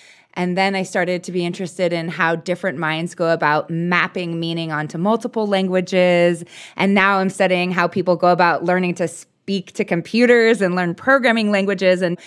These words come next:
there's this intersection in the symbolic ways that we communicate. And although I am not at all a linguist, like, I couldn't find my way through a grammar tree to save my life, I am very interested in language as this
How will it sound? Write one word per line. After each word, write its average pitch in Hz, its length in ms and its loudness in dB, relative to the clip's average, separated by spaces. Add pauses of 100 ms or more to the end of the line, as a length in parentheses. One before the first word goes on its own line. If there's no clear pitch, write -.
(240)
there's 202 220 0
this 190 240 -6
intersection 285 600 -2
in 175 140 -4
the 170 80 -2
symbolic 220 840 0
ways 170 520 0
that 151 340 -2 (640)
we 208 140 2
communicate. 190 920 0 (800)
And 185 420 -2
although 202 280 2
I 190 80 4
am 180 260 0
not 208 320 2
at 175 140 2
all 190 280 4
a 165 40 4
linguist, 160 560 0
like, 160 140 -2
I 170 80 0
couldn't 202 280 -4
find 175 220 0
my 165 120 2
way 165 200 2
through 160 220 -2
a 156 60 0
grammar 165 380 2
tree 151 360 -4
to 160 120 -6
save 165 300 2
my 147 160 -2
life, 170 640 2 (360)
I 196 60 2
am 202 180 4
very 240 340 4
interested 208 520 -2
in 165 140 -4
language 170 420 -2
as 156 200 -2
this 151 420 -8